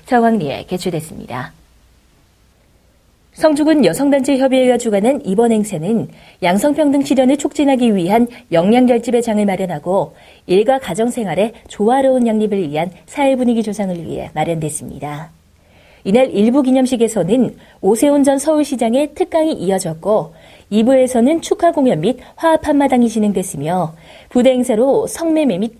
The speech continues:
가정폭력 예방을 위한 서명 운동 등의 캠페인도 펼쳐져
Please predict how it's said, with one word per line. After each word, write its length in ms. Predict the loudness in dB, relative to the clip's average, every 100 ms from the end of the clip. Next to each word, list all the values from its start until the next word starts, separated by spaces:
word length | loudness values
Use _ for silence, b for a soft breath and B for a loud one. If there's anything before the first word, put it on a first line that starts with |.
| B
가정폭력 640 | B -6 0 0 2 2 2
예방을 460 | 0 2 2 2 -2
위한 340 | -2 -2 -2
서명 420 | -4 -2 0 0 2
운동 300 | 2 2 2
등의 160 | 0
캠페인도 480 | 0 -2 0 0 0
펼쳐져 500 | -4 -6 -6 -4 -6